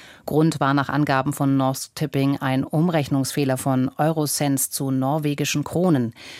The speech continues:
Die Gewinne wurden dann demnach mal hundert genommen, anstatt durch hundert geteilt. Und hier noch einmal die Übersicht.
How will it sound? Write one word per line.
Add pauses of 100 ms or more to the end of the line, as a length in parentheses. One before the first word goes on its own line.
(320)
Die
Gewinne
wurden
dann (160)
demnach
mal
hundert
genommen,
anstatt
durch
hundert
geteilt. (1500)
Und
hier
noch
einmal
die
Übersicht.